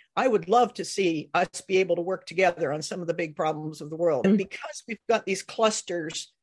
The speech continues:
Speaker 1: of groups and one group doesn't know how to talk to another group, seems to me that's a worldview intelligence question. Seems
Speaker 2: Yeah.
Speaker 1: to me that if we could get through that division of, well, they're different, can we get past this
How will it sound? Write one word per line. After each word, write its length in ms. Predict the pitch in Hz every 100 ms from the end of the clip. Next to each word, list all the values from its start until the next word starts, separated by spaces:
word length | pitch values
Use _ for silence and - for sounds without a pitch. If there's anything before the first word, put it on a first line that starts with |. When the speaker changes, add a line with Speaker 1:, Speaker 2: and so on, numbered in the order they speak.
| _
Speaker 1:
of 220 | 185 170 160
groups 580 | 214 220 - - - -
and 220 | 190 185
one 180 | 214 208
group 240 | 202 202
doesn't 300 | 202 196 185
know 80 | 180
how 140 | 185 196
to 80 |
talk 320 | 175 - 196 -
to 140 | 175
another 280 | 180 196 208
group, 280 | 139 - - _ _
seems 320 | - 320 302 -
to 120 | 233
me 80 | 214
that's 260 | 190 190
a 40 | 185
worldview 460 | 175 180 165 170
intelligence 600 | 160 151 160 165 175 165
question. 520 | - 180 175 196 196 - _ _ _
Seems 280 | - 208
Speaker 2:
Yeah. 160 | 220 175
Speaker 1:
to 40 |
me 120 | 185 180
that 180 | 170 -
if 60 | -
we 80 | 180
could 180 | - 165
get 200 | 190 -
through 240 | - 202
that 480 | 190 180 175 170 - 185
division 640 | 180 165 185 175 185 170
of, 200 | 170 165 170
well, 200 | 180 165
they're 180 | 185 175
different, 520 | 175 175 180 175 - -
can 80 | 214
we 100 | 220
get 420 | 196 226 214 -
past 420 | - 214 220 -
this 320 | 180 - -